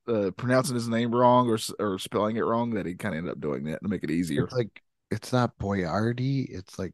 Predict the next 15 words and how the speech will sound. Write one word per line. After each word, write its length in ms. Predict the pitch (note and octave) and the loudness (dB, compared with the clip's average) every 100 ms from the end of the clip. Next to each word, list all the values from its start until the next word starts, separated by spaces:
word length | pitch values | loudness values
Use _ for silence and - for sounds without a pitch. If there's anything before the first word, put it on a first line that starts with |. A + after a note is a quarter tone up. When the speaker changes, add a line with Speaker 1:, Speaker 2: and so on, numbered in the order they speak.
| _ | _
Speaker 2:
Berardi 680 | G2+ G2 G2 G2+ G2+ F2 D2+ | -2 0 0 0 -2 -4 -10
or 100 | D#2 | -12
something 400 | E2+ F2+ E2+ F2+ | -10 -8 -8 -6
almost 320 | F2 F2 F2 - | -6 -4 -4 -2
Speaker 1:
Yeah. 200 | F2+ - - | -4 -4 -12
Speaker 2:
in 60 | - | -10
nature. 300 | F2 - F#2 | -6 -4 -2
Speaker 1:
Yeah. 140 | F2+ E2+ _ _ - | -2 -6 _ _ 2
Speaker 2:
Uh, 220 | G#2+ A2 | 6 8
next 260 | B2+ D#3 D#3+ | 8 8 8
one, 200 | F3 D3+ | 8 8
Snap, 380 | - C#3 D3 - | 6 6 6 8
Crackle, 420 | D3+ D3 C#3+ C#3+ | 8 8 8 6
and 120 | A#2 | 6
Pop 340 | - C#3 F#3 | 6 6 6